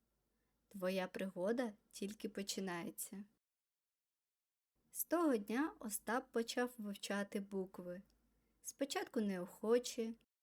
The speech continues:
Він плутав М і Ш і не розумів, чому «и» не така, як «і». Але бабуся знала, як зацікавити хлопця. Вона показувала йому кожну букву, як героя з казки.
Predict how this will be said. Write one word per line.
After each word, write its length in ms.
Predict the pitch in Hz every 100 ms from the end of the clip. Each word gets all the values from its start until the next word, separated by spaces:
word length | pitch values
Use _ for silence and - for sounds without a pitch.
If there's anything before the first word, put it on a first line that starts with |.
| _ _ _ _ _ _ -
Він 220 | 262 285
плутав 380 | 277 220 214 196 -
М 140 | 320 339
і 100 | -
Ш 380 | 226 - 254 311 - _
і 80 | 254
не 140 | 269 269
розумів, 520 | 269 262 240 196 - _ _ _ _ _ -
чому 420 | - 240 247 247 -
«и» 200 | 320 - - _ _ _ _ -
не 180 | 196 196
така, 340 | 208 208 262
як 320 | 277 262 254 - _ -
«і». 280 | 233 175 - _ _ _ _ _ _ _ _ _ _
Але 280 | 196 190 202
бабуся 540 | 226 226 220 226 247
знала, 400 | 240 240 208 196
як 240 | 190 196 208
зацікавити 760 | 220 - 196 214 202 208 226
хлопця. 520 | 226 233 202 - - - _ _ _ _ _ _
Вона 260 | 190 185 240
показувала 680 | 254 277 226 214 202 190 185
йому 260 | 185 185
кожну 520 | - 196 220 240 240
букву, 480 | 214 196 202 - 220
як 260 | 214 202 226
героя 400 | 208 180 190 190
з 140 | 196
казки. 600 | - 180 170 - - 185